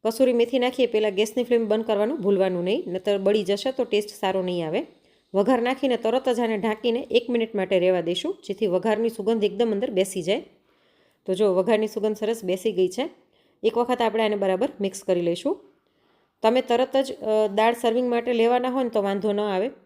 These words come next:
પણ થોડીક વાર રહીને પછી, અ, દાળ સર્વ કરવાના હોય ને તો ફરીવાર ઉપરથી થોડોક વઘાર રેડી દેવાનો, જેથી દેખાવ સરસ આવશે રેસ્ટોરન્ટ જેવો જ. તો હવે આની અંદર આપણે ઝીણી સુધારેલી કોથમીર નાખી દઈએ, બે થી ત્રણ ચમચી જેટલી,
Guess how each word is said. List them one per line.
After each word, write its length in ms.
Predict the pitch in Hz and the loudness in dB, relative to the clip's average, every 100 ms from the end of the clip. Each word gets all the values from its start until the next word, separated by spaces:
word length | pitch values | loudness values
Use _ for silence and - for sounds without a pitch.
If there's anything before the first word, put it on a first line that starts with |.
| _ - | _ -6
પણ 320 | 190 190 190 | -2 0 -2
થોડીક 300 | 190 226 233 | 2 2 4
વાર 140 | 233 | 2
રહીને 300 | 202 220 262 | 4 4 2
પછી, 440 | 254 233 233 262 269 - _ _ | 0 -2 -2 -6 -6 -20 _ _
અ, 140 | 208 208 | -4 0
દાળ 220 | 208 226 | 4 2
સર્વ 220 | 226 240 | 2 0
કરવાના 400 | 233 240 254 254 | 2 2 2 0
હોય 180 | 247 262 | 0 0
ને 100 | 220 | 0
તો 100 | 196 | -4
ફરીવાર 420 | - 233 254 247 | 0 2 4 4
ઉપરથી 340 | 226 226 220 262 | 2 0 -2 -4
થોડોક 440 | - 240 262 269 | -2 2 2 4
વઘાર 260 | 196 226 202 | 2 2 2
રેડી 240 | 202 214 | 2 2
દેવાનો, 440 | 180 180 175 220 359 _ _ | 2 2 2 -2 -6 _ _
જેથી 320 | - 202 269 370 | -6 -4 -4 -4
દેખાવ 320 | 185 208 240 | 0 2 2
સરસ 340 | 220 208 196 196 | 2 2 0 0
આવશે 340 | 170 285 403 | -2 -2 0
રેસ્ટોરન્ટ 420 | 214 220 214 185 | 0 0 -2 -4
જેવો 240 | 170 185 262 | 0 0 0
જ. 120 | - - _ _ _ _ _ | -4 -20 _ _ _ _ _
તો 80 | 202 | -2
હવે 260 | 196 240 294 | 2 4 4
આની 140 | 269 | 4
અંદર 160 | 262 247 | 2 0
આપણે 320 | 233 240 294 - _ _ 185 | 0 -2 -4 -8 _ _ -8
ઝીણી 240 | 180 233 | 0 0
સુધારેલી 440 | 247 226 233 220 247 | 0 0 0 0 0
કોથમીર 400 | 214 208 240 214 | -2 -2 0 0
નાખી 280 | 196 196 | -2 -2
દઈએ, 180 | 196 233 | -2 -2
બે 140 | 247 214 | 0 -2
થી 140 | 214 | -2
ત્રણ 240 | 196 196 | -2 -2
ચમચી 320 | 190 175 175 170 | -2 -4 -6 -6
જેટલી, 320 | 180 180 | -6 -2